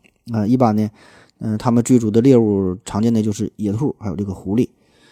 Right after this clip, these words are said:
在这个欧洲和北美地区啊，这个灵缇也是主要的比赛用狗，呃，也是很常见的这个冠军了哈。尽管这个赛狗非常流行吧，这事儿也是饱受争议，因为比赛用狗呢，经常是为了追逐更快的速度，要往它，要往它们体内注射激素，这样呢就会缩短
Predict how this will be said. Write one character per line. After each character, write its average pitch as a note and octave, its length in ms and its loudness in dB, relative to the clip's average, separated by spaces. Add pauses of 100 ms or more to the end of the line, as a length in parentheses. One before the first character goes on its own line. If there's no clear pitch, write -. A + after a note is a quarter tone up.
(140)
在 C#3 140 -2
这 D3 100 4
个 C#3 120 4
欧 D#3 200 4
洲 C#3+ 160 6
和 B2 160 4
北 B2 140 4
美 C3 120 2
地 A#2 140 0
区 G#2 160 -2
啊， F#2+ 160 -6
这 A2 80 -4
个 G#2+ 80 0
灵 A#2 180 2
缇 A2 280 2
也 G2+ 120 -4
是 G#2+ 300 -2
主 F2 200 -6
要 A#2 120 2
的 A2+ 140 0
比 F2 200 -6
赛 C3+ 220 2
用 A2+ 160 2
狗， G2+ 180 -6 (540)
呃， F2+ 340 -6
也 F2 140 -6
是 F2+ 420 -6
很 F#2+ 160 -8
常 G#2 220 -6
见 A2+ 100 2
的 G#2 120 0
这 G2+ 80 -2
个 F#2+ 80 0
冠 A#2+ 200 2
军 G2 160 -2
了 F2 140 -6
哈。 F#2+ 140 -10 (640)
尽 D3 140 4
管 C#3 120 6
这 D3 60 6
个 C#3 80 6
赛 C#3+ 160 6
狗 A#2+ 100 4
非 A2 100 2
常 B2 140 6
流 B2+ 160 8
行 G#2+ 180 2
吧， A2 120 2
这 A#2 120 -4
事 A#2+ 100 0
儿 A2+ 60 2
也 F2+ 60 0
是 G#2+ 100 -2
饱 F#2 220 -4
受 A#2+ 140 2
争 G#2 200 -2
议， A2 200 0
因 A#2+ 140 -4
为 A#2 140 0
比 A2 160 -4
赛 B2 180 2
用 A#2+ 120 2
狗 G#2+ 140 -4
呢， G2+ 140 -2
经 A#2+ 220 -4
常 G#2+ 220 -4
是 A#2 160 -4
为 A#2+ 160 0
了 A2 140 2
追 A2+ 200 2
逐 G#2 140 0
更 A#2+ 160 -2
快 B2 160 0
的 A2 80 -4
速 A2 200 -4
度， G#2 120 2
要 A2+ 120 2
往 G2+ 120 -4
它， A2 160 -6
要 B2 140 -2
往 G#2 160 -2
它 G#2 100 -4
们 G#2 140 -2
体 - 160 -8
内 G2+ 280 -2
注 A2 140 -6
射 G#2+ 160 -2
激 G2+ 200 -6
素， G2+ 240 -10
这 G#2 100 -8
样 G2+ 100 -6
呢 F#2+ 100 -8
就 G#2 120 -10
会 G2+ 200 -2
缩 B2 220 -6
短 G#2+ 320 -8